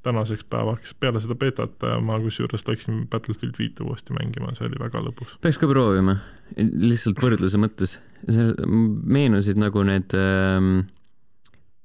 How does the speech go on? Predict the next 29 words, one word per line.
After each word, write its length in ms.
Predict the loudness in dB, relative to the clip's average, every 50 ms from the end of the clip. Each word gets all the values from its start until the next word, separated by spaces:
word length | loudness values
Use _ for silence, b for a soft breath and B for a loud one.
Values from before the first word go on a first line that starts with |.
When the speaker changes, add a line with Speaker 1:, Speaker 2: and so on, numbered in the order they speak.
| -20 -20 -20 -14 -4
Speaker 2:
kolmes 400 | 0 2 4 4 4 4 4 2 2
ja 60 | 2
neljas 320 | 2 4 4 2 2 2 2 0
olid 160 | 2 2 2
need 160 | 2 0 0
close 260 | 0 0 2 2 0 0
quarters 540 | 0 0 0 0 0 -2 -2 -2 -2 -2 -4 -4 -4 -4
kaardid 400 | -2 -2 0 0 0 -2 -2 0
ja 60 | 0 2
need 240 | 0 0 -2 -4
oli-, 220 | -6 -8 -6 -4 -2
Speaker 1:
Mhm. 80 | 0
Speaker 2:
olid 160 | 2 2 0 2
tunduvalt 380 | 2 2 2 2 2 0 0 0
lõbusamad 460 | 2 2 2 2 0 0 0 0 -2
ikka 160 | -4 -2 0
kui 100 | 0 0
see 160 | 2 2 0 2
kuradi 280 | 2 2 2 2 0 2
suurte 300 | 2 2 0 0 0 0
väljade 460 | 0 2 2 2 0 0 0 0 0 2 2 2 2 0 0 0
peal 160 | 0 2 2 4
nühkimine. 540 | 2 2 0 -2 -2 0 2 2 4 2
Speaker 1:
Kusjuures 420 | 2 0 0 0 0 0 0 0 0
need 140 | -2 -2 -2
suured 320 | -2 0 0 0 0 0
väljad 320 | 0 0 0 0 0 0 -2 -2
on 160 | -2 0 -2 -2
isegi 300 | -2 -2 -4 -4 -6